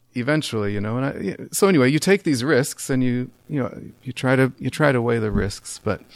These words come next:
uh, that's, I, I think I like having control of, uh, of my own destiny, my own life. And, you know, even, even, like, I was, I needed a loan from the bank to help, uh, send one of my kids to school. He was going overseas, and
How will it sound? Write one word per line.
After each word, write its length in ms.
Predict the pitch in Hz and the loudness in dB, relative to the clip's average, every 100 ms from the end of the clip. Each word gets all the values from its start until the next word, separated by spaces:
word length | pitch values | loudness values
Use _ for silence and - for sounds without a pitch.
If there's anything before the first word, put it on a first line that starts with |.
| - - - - | -20 -18 -8 -2
uh, 120 | 120 | 2
that's, 200 | 160 - | 2 2
I, 160 | - 156 - | 0 0 0
I 80 | |
think 180 | 127 151 | -2 2
I 80 | 143 | 4
like 300 | 131 127 127 | 4 4 4
having 260 | 135 117 110 | 2 2 2
control 640 | 110 - 117 110 104 98 _ - - - - - - | -2 0 0 2 0 -2 _ -10 -8 -10 -12 -20 -4
of, 320 | 110 107 104 | 0 2 2
uh, 340 | 104 101 104 107 | 2 4 2 0
of 180 | 120 120 | 0 4
my 220 | 123 131 | 6 6
own 180 | 139 147 | 6 4
destiny, 440 | 107 92 - 90 | 4 0 0 0
my 180 | 90 101 | 2 2
own 160 | 107 107 | 2 2
life. 400 | 87 87 - - - | 2 -2 -6 -14 -8
And, 440 | 98 101 95 - - - - - - _ _ - - | -2 0 0 -2 -12 -20 -20 -20 -20 _ _ -8 -4
you 80 | |
know, 60 | - | -4
even, 500 | - 180 185 165 139 - | -4 0 4 4 2 -2
even, 200 | 135 143 | -2 2
like, 180 | 147 147 | 4 4
I 80 | |
was, 160 | 143 143 | 4 4
I 100 | 131 | 4
needed 260 | 151 156 139 | 6 6 4
a 60 | |
loan 320 | 131 131 143 | 6 6 6
from 160 | 135 123 | 6 2
the 60 | 113 | 2
bank 400 | 123 135 120 - | 4 2 2 -2
to 120 | 117 | -2
help, 300 | 120 113 123 | -2 -2 -2
uh, 140 | 107 | -2
send 260 | 104 117 117 | 0 0 2
one 120 | 117 | 2
of 40 | |
my 100 | 113 | 2
kids 320 | 113 123 113 - | 0 -2 -2 -4
to 80 | 107 | -6
school. 360 | - 120 120 | 0 4 4
He 60 | 110 | 4
was 120 | 101 | 0
going 220 | 110 113 | 0 2
overseas, 580 | 113 107 - 113 110 107 | 2 0 0 0 2 2
and 160 | 98 | 0